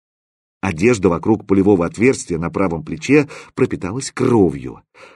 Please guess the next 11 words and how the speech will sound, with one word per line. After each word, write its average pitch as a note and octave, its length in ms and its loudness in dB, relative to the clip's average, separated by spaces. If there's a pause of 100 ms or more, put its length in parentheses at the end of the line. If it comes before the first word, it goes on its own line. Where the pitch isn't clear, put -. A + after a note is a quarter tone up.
(260)
Порученец F2+ 680 0
затравленно E2+ 600 -4
огляделся, A#2 680 2 (360)
чуть D#3 320 0
не C3 120 2
на C#3 140 2
четвереньках B2+ 840 2
подобрался G2 600 -2
к - 60 -10
старой E2 340 -6
осине, E3 520 2